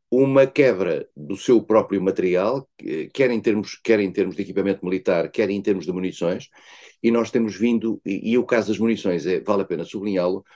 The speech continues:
porque, segundo agora se soube, o gasto de munições que a Ucrânia faz, eh,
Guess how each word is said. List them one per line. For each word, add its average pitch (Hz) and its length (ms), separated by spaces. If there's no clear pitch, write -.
porque, - 540
segundo 104 400
agora 82 220
se - 100
soube, 98 400
o 104 120
gasto 139 440
de 98 60
munições 98 560
que - 100
a 95 40
Ucrânia 92 440
faz, 71 360
eh, 80 380